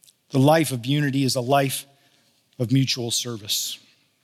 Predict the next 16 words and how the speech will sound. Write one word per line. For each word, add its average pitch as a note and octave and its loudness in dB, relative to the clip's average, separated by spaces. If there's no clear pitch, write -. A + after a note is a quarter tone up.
And - -2
so F#3 8
I'm F#3 2
gonna E3+ 0
ask F#3+ -2
you, G3+ 0
we're D3+ 6
not G3+ 4
in G#3+ 6
this - 2
room, A#3+ 6
you're F#3 2
at F#3+ 0
your F#3+ -4
house G3+ 2
probably, A3+ 0